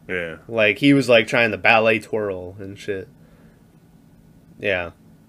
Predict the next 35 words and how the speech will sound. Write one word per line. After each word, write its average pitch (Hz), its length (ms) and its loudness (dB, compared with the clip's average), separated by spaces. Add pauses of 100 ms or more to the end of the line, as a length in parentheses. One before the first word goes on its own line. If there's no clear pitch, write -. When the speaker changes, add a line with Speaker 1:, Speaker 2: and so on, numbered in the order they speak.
(960)
Speaker 1:
I 117 60 -6
was 101 260 -2
Speaker 2:
Um, 90 40 -6
Speaker 1:
like, 85 140 -8
"Mm." 90 400 -18 (640)
Normally, 117 300 -2
I'm 98 120 -6
a 98 40 -6
huge 101 240 -10
fan 92 240 -8
of 82 120 -14
it, 82 120 -16 (100)
but 90 220 -4
Speaker 2:
yeah, 139 480 10
it 139 100 4
was 151 160 2
Speaker 1:
this 104 120 2
time 175 80 2
I 175 40 0
Speaker 2:
probably 190 680 2
Speaker 1:
was 135 140 -12
like 82 220 -12 (1080)
Speaker 2:
it 160 60 0
was 143 100 -2
probably 190 300 8
the 156 140 6
worst 127 600 2 (640)
twirl, 110 840 0 (760)
or 147 80 2
it 175 160 8
was 254 100 4
probably 320 260 4
the 214 100 0
worst 175 320 2
ending 131 500 -2